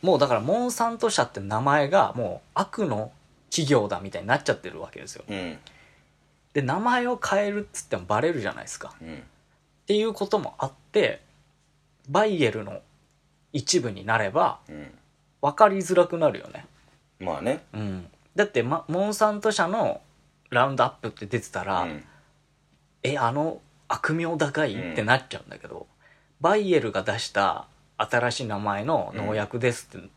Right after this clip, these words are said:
Speaker 1: 出たら、
Speaker 2: うん。
Speaker 1: 分かんないわけじゃないですか。
Speaker 2: うん。
Speaker 1: っていうことで、その、モンサント社は、まあ、ある種隠れ蓑として、
Speaker 2: うん。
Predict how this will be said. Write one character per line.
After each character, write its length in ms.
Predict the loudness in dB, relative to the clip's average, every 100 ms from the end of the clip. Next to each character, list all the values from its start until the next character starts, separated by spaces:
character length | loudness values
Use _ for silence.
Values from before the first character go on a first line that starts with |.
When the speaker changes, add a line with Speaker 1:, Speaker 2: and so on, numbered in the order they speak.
| -8
Speaker 1:
出 80 | -6
た 140 | -4
ら、 200 | -4 -6 -8 _ _ _ _
Speaker 2:
う 40 | 2
ん。 20 |
Speaker 1:
分 40 |
か 100 | 4
ん 60 | 4
な 60 |
い 40 | 0
わ 80 | -2
け 80 | -8
じ 60 |
ゃ 20 |
な 60 | -14
い 80 | -10
で 0 |
す 100 | -8
か。 60 | -8
Speaker 2:
う 20 |
ん。 40 |
Speaker 1:
っ 20 | -10 -18 _ _ _ _ _
て 40 | 0
い 40 |
う 20 |
こ 120 | 0 2
と 140 | 2
で、 300 | 4 2 2
そ 160 | -2 0
の、 240 | 0 -2 _ _ _ _ _ _ _ _ -6
モ 180 | 2 2
ン 100 | 4
サ 120 | 2
ン 80 | 2
ト 140 | 0
社 120 | 0
は、 280 | 2 2 0 -6 _ -6
ま 240 | -4 -4 -12 _ _
あ、 60 | -2
あ 20 |
る 80 | -2
種 160 | -2 -6
隠 300 | -6 0 2
れ 120 | 4
蓑 220 | 0 -4
と 140 | -6
し 100 | -8
て、 120 | -6 -6
Speaker 2:
う 40 |
ん。 200 | -6 -10